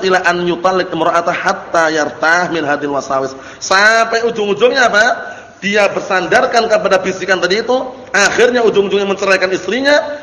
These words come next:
agar dia bisa istirahat dari bisikan ini. Benar-benar menceraikan. Awal mula bisikan. Lama-lama karena nggak bisa istirahat dari bisikan ini, ujung-ujungnya benar-benar apa? Benar-benar menceraikan istrinya.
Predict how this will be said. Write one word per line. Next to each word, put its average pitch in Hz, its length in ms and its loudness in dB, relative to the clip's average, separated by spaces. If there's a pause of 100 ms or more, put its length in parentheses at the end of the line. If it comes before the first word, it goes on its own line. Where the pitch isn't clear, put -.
(140)
agar 190 400 0
dia 185 160 2
bisa 165 160 -2
istirahat 175 560 0
dari 165 240 -2
bisikan 147 400 -8
ini. 127 240 -10
Benar-benar 143 400 -6
menceraikan. 143 480 -4
Awal 165 320 2
mula 185 160 0
bisikan. 135 640 -6 (320)
Lama-lama 185 560 2
karena 180 240 -2
nggak 160 160 -2
bisa 180 80 0
istirahat 175 400 0
dari 170 160 2
bisikan 180 320 -2
ini, 220 400 0 (160)
ujung-ujungnya 190 640 2
benar-benar 165 400 -2
apa? 175 200 0 (520)
Benar-benar 165 400 2
menceraikan 175 480 0
istrinya. 143 640 -6